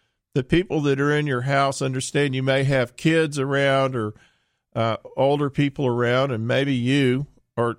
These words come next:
don't wanna hear that kind of language and bantering as much. And so you need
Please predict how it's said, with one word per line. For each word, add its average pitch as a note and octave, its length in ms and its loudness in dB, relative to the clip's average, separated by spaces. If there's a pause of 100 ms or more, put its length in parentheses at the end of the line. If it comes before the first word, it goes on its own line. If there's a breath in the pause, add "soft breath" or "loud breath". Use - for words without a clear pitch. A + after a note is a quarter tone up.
don't C3+ 180 2
wanna D3 160 0
hear F3+ 200 2
that D#3 180 -2
kind B2 200 0
of A2 80 -2
language B2 720 -2
and A2+ 280 -6
bantering B2 720 0
as A#2+ 200 0
much. A#2+ 640 -2
And B2 200 -6
so C3 240 0
you B2+ 260 -4
need C3+ 420 -2